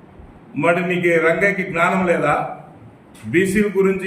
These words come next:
ఎంత ప్రాధాన్యత ఇచ్చినట్లు ఆ పార్టీ నీకు ఉండాలా? ఎదుటోళ్ళని విమర్శించేటప్పుడు అన్నీ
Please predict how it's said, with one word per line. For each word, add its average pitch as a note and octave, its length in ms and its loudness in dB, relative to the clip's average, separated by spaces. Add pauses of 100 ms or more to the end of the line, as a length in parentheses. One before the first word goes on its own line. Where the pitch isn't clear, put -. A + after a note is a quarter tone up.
ఎంత F#3 180 -2
ప్రాధాన్యత G3 500 2
ఇచ్చినట్లు G3 320 -4
ఆ F#3 160 -2
పార్టీ G3 300 -2 (1400)
నీకు E3 280 -6
ఉండాలా? G3+ 300 2 (180)
ఎదుటోళ్ళని F#3+ 440 -6
విమర్శించేటప్పుడు F3 800 -6
అన్నీ E3 140 -6